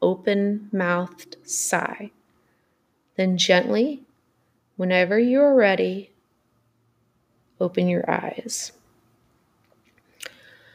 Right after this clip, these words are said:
All right, we don't have time for the other exercises today,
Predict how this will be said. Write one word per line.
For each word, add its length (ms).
All 340
right, 560
we 140
don't 420
have 320
time 800
for 160
the 180
other 320
exercises 1040
today, 920